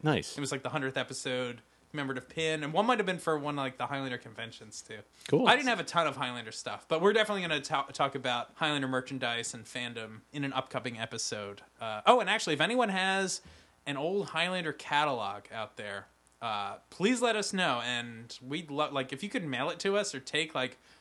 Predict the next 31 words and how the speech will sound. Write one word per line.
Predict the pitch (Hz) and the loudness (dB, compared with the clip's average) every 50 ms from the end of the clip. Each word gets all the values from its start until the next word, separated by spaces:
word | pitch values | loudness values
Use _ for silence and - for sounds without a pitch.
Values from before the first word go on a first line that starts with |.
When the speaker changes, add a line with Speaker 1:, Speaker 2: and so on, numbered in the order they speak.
| _ _ | _ _
Speaker 2:
really | - 127 135 139 151 156 | -2 0 2 2 2 2
good | 160 156 139 | 0 -2 0
pictures | - 165 156 - - 196 165 | 2 0 2 2 0 2 2
of | 190 190 190 185 | 2 2 2 2
it, | 208 196 - | 0 -2 0
like, | 131 127 180 | 0 2 4
Speaker 1:
Yeah. | 170 160 151 143 | 4 4 4 4
Speaker 2:
we | 196 | 4
wanna | 208 226 240 233 196 | 4 4 4 4 4
go | 156 156 151 | 2 2 0
through | 147 - 160 156 147 143 147 143 - _ | 0 0 0 0 0 0 0 -4 -4 _
all | 147 139 143 139 | 2 4 4 4
of | 127 117 | 2 0
it | 127 110 107 - - - - - | -2 -4 -4 -6 -14 -8 6 6
Speaker 1:
Yep. | 110 113 - | 6 6 6
Speaker 2:
and | 139 143 135 | 2 -4 2
talk | - 170 156 147 | 4 4 4 4
about, | 151 131 135 127 127 123 | 2 2 2 2 2 0
like, | 123 123 120 - - - - _ _ _ _ _ - | -2 -6 -6 -8 -14 -20 -20 _ _ _ _ _ -8
the, | 175 175 180 175 170 - | -6 -6 -4 -6 -2 2
like, | 220 220 226 - | 4 4 4 4
it's | 370 403 403 453 | 2 4 4 4
a | 427 | 4
pretty | - - - 285 254 254 240 202 | 4 2 2 4 4 4 4 4
extensive | 170 170 170 - - - 180 180 175 - 175 147 | 4 2 2 0 2 2 2 2 2 2 2 2
amount | 147 143 139 131 | 2 0 0 0
of | 123 | 0
merchandising | 123 127 127 - 131 120 110 107 107 113 110 | 0 -2 -2 -4 -6 -6 -6 -6 -8 -10 -14
for | - - | -14 -12
the | 113 110 | -12 -10
show, | - - - 120 107 101 101 | -6 -4 -4 -4 -4 -4 -6